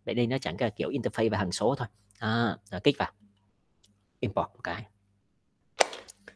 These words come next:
xong. Như vậy tiếp tục mình sẽ nói a cộng parameter. Lúc này mình cần cho cách được rồi, thì nó đã import rồi. Tuy nhiên làm sao em biết thằng nào map với thằng nào? Nó coi đây hai tham số,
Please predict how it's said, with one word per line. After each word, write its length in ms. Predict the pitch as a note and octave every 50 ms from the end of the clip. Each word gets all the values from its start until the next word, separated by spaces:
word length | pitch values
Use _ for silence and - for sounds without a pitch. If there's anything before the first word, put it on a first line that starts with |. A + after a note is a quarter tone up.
| _ _
xong. 200 | - C3+ G#2+ - - _ _ _ _ _ _ _ - - _ _ - - - - - -
Như 40 | D#3
vậy 100 | D3 - - - - _
tiếp 100 | - E3+ -
tục 100 | B2 - - - - _ _ _ _ _ _ _ _ - - _ _ - -
mình 100 | A#2+ G#2+
sẽ 120 | - C#3+
nói 200 | B2+ A#2 A#2+ C3+ - - _ _ - - -
a 100 | C3+ B2
cộng 180 | - A2 G2 G2 - - - _ _ _
parameter. 400 | A#2+ A2+ A2 A2 G#2+ F#2+ G2 F2+ - - - - _ _ - - -
Lúc 140 | - B2+ B2+
này 120 | C3 G2+ F#2+
mình 80 | F#2+
cần 120 | - G2 F2+
cho 80 | - G#2+
cách 140 | - A#2+ B2+ -
được 100 | G2+ F#2
rồi, 80 | E2 - - _
thì 60 | G2
nó 80 | F#2+ E2
đã 60 | G#2
import 260 | A2+ A2 G#2+ G#2 -
rồi. 140 | - E2 - - - _ _ - - - - _
Tuy 80 | D#3+
nhiên 160 | D#3 D3+ C#3+ C#3+
làm 140 | B2+ G#2
sao 180 | - - B2 B2+
em 60 | C3
biết 120 | D3 E3+ -
thằng 140 | - - A2
nào 200 | A2 G2 G2+ G#2+
map 180 | A#2 C#3 E3+ -
với 60 | -
thằng 100 | - A2+
nào? 280 | A2 G#2+ G#2 G2 - - - _ _ _ _ _ _ _ _ _
Nó 80 | - C3+
coi 160 | - B2 A#2
đây 100 | A#2 A2+
hai 120 | G#2 A#2 A2
tham 160 | - A2+ A2+
số, 260 | - A2 A2 B2+ D3+